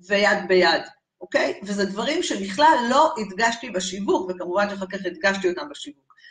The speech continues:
זה משהו שלא חשבתי, ואז ארזתי את זה בתוך השיטה, אוקיי? אז מאוד מאוד חשוב, למה בחרתם דווקא בי? מירי שואלת,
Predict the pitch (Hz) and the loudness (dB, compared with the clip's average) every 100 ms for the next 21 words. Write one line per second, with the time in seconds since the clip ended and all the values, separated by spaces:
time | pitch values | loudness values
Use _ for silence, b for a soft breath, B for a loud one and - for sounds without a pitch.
0 | b - 214 208 - 240 220 233 214 - | b -4 -2 -2 -4 0 0 0 -2 0
1 | 269 - 277 185 190 185 202 190 233 277 | 0 2 0 4 2 4 2 4 4 4
2 | - 330 196 180 185 220 240 - 190 185 | 2 2 4 0 0 -2 -2 -6 -6 -2
3 | - - - - _ _ - 180 262 294 | 0 0 -4 -20 _ _ -16 -4 0 2
4 | 320 B - 202 208 214 277 262 254 247 | 0 B -8 -4 -2 2 2 2 -2 -2
5 | - 214 262 202 - _ 233 262 294 294 | -6 -6 -4 -6 -10 _ 2 4 4 2
6 | 214 202 262 254 262 214 202 220 - 214 | 2 -2 2 2 2 0 2 2 0 -4
7 | 190 202 - B B 247 330 349 - 269 | -2 -4 -6 B B 0 4 4 4 4
8 | 233 | 4